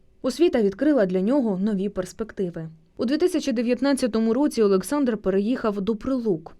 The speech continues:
Тут працював на підприємствах міста, відповідав за технічні процеси, був надійним працівником і товаришем. Коли Росія розпочала повномасштабну агресію, він не вагався.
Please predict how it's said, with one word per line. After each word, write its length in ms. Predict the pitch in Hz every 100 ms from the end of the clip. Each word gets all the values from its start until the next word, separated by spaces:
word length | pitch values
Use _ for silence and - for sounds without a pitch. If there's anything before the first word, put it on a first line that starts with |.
| _
Тут 180 | 392 403
працював 460 | 240 226 214 262
на 100 | 240
підприємствах 800 | 185 175 - 202 214 214 - 254
міста, 460 | 247 190 - - 170 - - -
відповідав 540 | 185 - 190 190 285
за 120 | 202
технічні 460 | 185 175 220 233 202
процеси, 640 | 190 262 - 180 - 180 185 _ _
був 300 | 185 233 285
надійним 440 | 196 180 220 185
працівником 760 | 180 180 - 175 170 - 254 220 - -
і 80 | -
товаришем. 640 | 196 196 170 156 - 185 185 - _ _ _
Коли 220 | 285 320
Росія 360 | 311 285 330 302
розпочала 540 | 233 - 233 262 294
повномасштабну 720 | 254 240 220 233 - 269 233
агресію, 600 | 220 214 269 302 - 202 202
він 220 | 240 220
не 100 | 214
вагався. 640 | 220 233 170 160 - 175